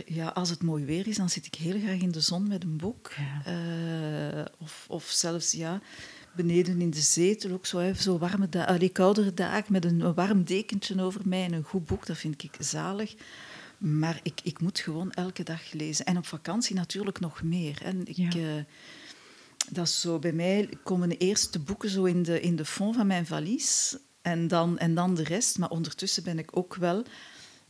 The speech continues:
Speaker 1: overgestapt op een e-reader. En dus nu heb ik al mijn boeken en mijn bibliotheek mee, eh, op vakantie. Want
Speaker 2: En hoe
Speaker 1: dat
Speaker 2: valt dat mee? Want dat,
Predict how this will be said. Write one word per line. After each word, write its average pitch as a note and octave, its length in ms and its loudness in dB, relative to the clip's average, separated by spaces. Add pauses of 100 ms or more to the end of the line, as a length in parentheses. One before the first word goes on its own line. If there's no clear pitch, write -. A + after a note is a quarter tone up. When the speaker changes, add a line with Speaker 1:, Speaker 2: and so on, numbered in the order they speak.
(160)
Speaker 1:
overgestapt E3+ 640 0
op F3+ 140 -4
een D#3+ 220 0
e-reader. G3 720 2
En E3 160 -2
dus D#3+ 160 0
nu E3 120 0
heb D3 120 -2
ik - 160 -8 (100)
al G#3+ 280 0
mijn F#3 240 0
boeken - 280 -4
en E3+ 80 0
mijn D3 160 -2
bibliotheek E3 760 -6
mee, D#3+ 520 -2
eh, - 160 -8 (300)
op - 140 -12
vakantie. D#3 680 -10
Want E3+ 160 0
Speaker 2:
En F#3 60 10
hoe G3+ 120 10
Speaker 1:
dat G3+ 100 2
Speaker 2:
valt A3 160 4
dat F#3 160 2
mee? F3 380 2
Want D#3 160 0
dat, E3 80 -4